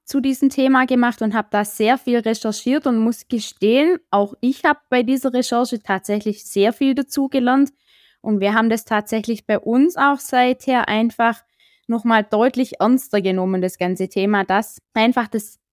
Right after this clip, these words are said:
richtige Packmittel zu der Qualität des Arzneimittels, was wir ja herstellen in der Rezeptur,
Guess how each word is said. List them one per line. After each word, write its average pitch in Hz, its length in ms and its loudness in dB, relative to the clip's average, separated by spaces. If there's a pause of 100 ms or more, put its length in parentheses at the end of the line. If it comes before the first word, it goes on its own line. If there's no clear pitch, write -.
(100)
richtige 285 440 0
Packmittel 240 640 -2 (440)
zu 269 260 -2
der 262 180 2
Qualität 202 640 -2
des 330 140 -4
Arzneimittels, 262 840 0 (220)
was 240 240 -2
wir 240 140 2
ja 233 160 2
herstellen 254 720 2
in 247 240 2
der 240 180 2
Rezeptur, 254 720 0